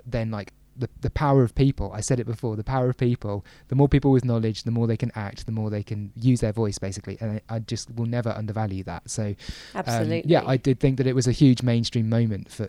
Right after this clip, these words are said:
Speaker 1: for, for the crisis. I just hope, and we can't really answer that question now, but I just hope that if we were sat here in three months' time, that you and I would still be talking about the fact that it's in the headlines.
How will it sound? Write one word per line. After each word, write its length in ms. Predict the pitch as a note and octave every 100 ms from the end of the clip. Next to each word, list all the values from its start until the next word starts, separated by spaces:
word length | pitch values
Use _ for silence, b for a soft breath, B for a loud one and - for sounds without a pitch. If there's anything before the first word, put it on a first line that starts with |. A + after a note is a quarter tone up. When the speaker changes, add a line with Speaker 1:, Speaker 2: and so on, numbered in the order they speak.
| -
Speaker 1:
for, 180 | - -
for 220 | - C3+
the 100 | A2+
crisis. 400 | - A#2 G2+ G2+ -
I 60 | G#2+
just 420 | - C3 G#2 -
hope, 380 | - A2 G2 -
and 100 | A#2+
we 80 | A#2
can't 280 | A#2+ A2 G#2+
really 160 | G#2
answer 200 | G2 G2
that 100 | G#2+
question 320 | - G#2 G2+ G2
now, 160 | F#2+
but 120 | -
I 60 | G#2+ -
just 300 | A2+ G2 -
hope 240 | A2 F#2+
that 200 | - G2 - b b b b b -
if 80 | B2
we 80 |
were 60 | A2
sat 200 | A2 G#2
here 200 | G2+ G2+
in 80 | G#2
three 220 | - A2
months' 220 | G#2 G2+ -
time, 220 | G#2+ G2
that 80 | G2+
you 120 | A2
and 120 | G2+
I 100 | F#2+
would 100 | G2
still 220 | - A#2
be 100 | G2+
talking 220 | G2+ G#2+ G2+
about 180 | G2
the 60 | -
fact 200 | - G2+
that 80 | G2+
it's 120 | G2
in 60 | G2+
the 60 |
headlines. 500 | F#2+ G#2 G2 G2 -